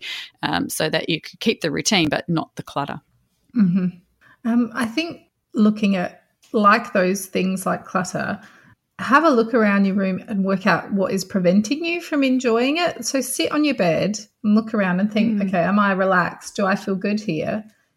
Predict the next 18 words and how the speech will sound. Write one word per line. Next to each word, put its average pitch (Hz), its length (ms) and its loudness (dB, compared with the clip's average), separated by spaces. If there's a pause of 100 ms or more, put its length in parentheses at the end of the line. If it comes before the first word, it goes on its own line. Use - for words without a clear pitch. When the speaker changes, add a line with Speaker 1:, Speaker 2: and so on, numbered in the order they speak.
(140)
Speaker 2:
If 247 240 2
not, 165 420 0
why 202 300 6
not? 165 320 0
Is 202 160 0
it 170 160 -4
because 208 420 0
I've 180 180 -2
got - 220 -2
too 208 300 0
many 180 220 0
pieces 202 420 0
of 175 120 -2
furniture 220 480 0
and 247 140 4
not 185 140 4
enough 170 200 0
space? 302 760 -4